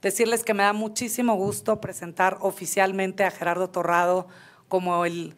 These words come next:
director general deportivo de la Federación Mexicana de Fútbol. No es novedad para ustedes, pero hoy es su presentación oficial.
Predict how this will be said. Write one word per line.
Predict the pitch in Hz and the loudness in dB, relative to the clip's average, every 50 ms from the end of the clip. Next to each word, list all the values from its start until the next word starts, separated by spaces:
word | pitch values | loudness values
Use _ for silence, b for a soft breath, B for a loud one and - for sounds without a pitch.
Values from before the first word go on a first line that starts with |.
| b b b b b b b - | b b b b b b b -2
director | 185 190 190 180 185 - 208 208 202 | 2 2 2 2 4 4 2 2 2
general | 202 - 202 196 190 185 | 0 0 2 2 2 2
deportivo | 196 190 - - - - 190 185 190 | 0 -2 -2 -4 -4 -2 -2 0 0
de | 185 | 0
la | 175 170 | 0 -2
Federación | - - 165 160 151 - - 180 180 | -2 -4 -4 -4 -4 -4 -4 -6 -6
Mexicana | 170 - - 175 180 175 | -6 -8 -8 -6 -6 -6
de | 170 | -4
Fútbol. | - 170 151 175 196 220 220 | -6 -4 2 2 2 4 4
No | 214 196 | 4 4
es | 196 196 190 | 4 2 2
novedad | 202 196 185 180 175 180 185 180 | 0 2 4 4 4 4 2 2
para | 196 175 175 165 | 0 0 0 0
ustedes, | - - - 185 180 196 220 269 320 B B B B B B - | 0 0 2 2 4 2 2 -2 -4 B B B B B B 0
pero | 196 202 208 | 4 4 6
hoy | 214 220 220 | 6 4 4
es | 214 202 208 | 2 0 0
su | 208 196 | -2 -4
presentación | - - 175 - 185 170 180 165 - 202 196 190 | -4 -6 -6 -8 -6 -4 -4 -2 0 0 0 0
oficial. | 190 - 190 - - - 202 196 208 262 247 | 0 -2 -2 -2 0 2 2 2 2 2 -2